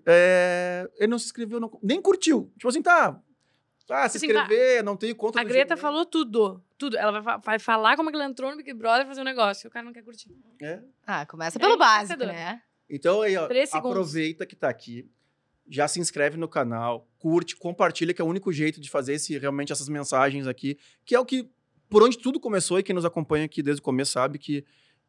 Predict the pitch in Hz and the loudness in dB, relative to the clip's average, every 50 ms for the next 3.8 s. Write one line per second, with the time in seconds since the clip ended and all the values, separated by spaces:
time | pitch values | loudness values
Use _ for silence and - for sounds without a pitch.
0 | _ _ - - 214 202 - 202 - - 214 202 226 - 214 202 190 175 - - | _ _ -2 0 2 2 2 0 -2 -6 -6 -6 -6 -6 -6 -6 -4 -6 -4 -4
1 | 175 185 190 _ _ _ _ _ _ - - 147 151 151 147 147 143 139 - 143 | -4 -4 -6 _ _ _ _ _ _ -4 -2 0 0 2 2 2 0 0 2 0
2 | 139 135 151 - 165 160 156 139 123 135 139 151 156 - - 160 151 160 139 135 | 0 0 0 0 2 2 2 2 2 2 0 0 0 -4 -4 -4 0 0 0 0
3 | 143 147 147 139 147 - - 156 147 135 123 117 120 135 151 - | 0 -4 -6 -10 -8 -6 -4 -4 -2 0 2 2 2 0 -2 -6